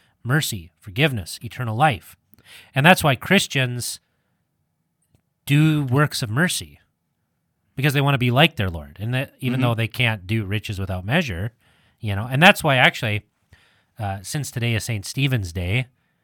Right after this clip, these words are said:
Speaker 1: uh, one of my favorite, you know, carols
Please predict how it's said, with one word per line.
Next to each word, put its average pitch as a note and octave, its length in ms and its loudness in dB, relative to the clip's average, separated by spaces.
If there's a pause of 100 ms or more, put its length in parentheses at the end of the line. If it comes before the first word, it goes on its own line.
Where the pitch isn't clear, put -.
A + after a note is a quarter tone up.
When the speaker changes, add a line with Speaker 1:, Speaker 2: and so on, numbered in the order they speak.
(420)
Speaker 1:
uh, G2+ 240 0
one G#2+ 180 -2
of C3+ 40 2
my A2 140 0
favorite, A2+ 400 -2 (420)
you G2+ 180 -2
know, D#2+ 320 -6 (640)
carols B2 720 0